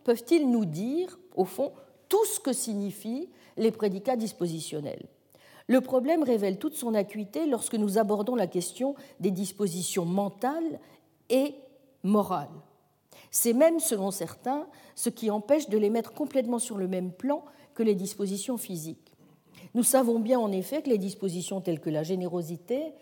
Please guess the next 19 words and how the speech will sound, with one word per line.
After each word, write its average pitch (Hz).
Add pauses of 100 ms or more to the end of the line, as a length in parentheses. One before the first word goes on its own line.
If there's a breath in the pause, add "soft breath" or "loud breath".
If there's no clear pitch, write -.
(260 loud breath)
l'honnêteté 196
ou 226
l'intelligence 165 (280 loud breath)
se -
manifestent 233
de 175
bien 190
plus 226
de 170
façons 196 (760)
que 254 (140)
la 185
fragilité 170 (420 soft breath)
ou, 247
a 196
fortiori, 196
que 202
la 170
solubilité. 160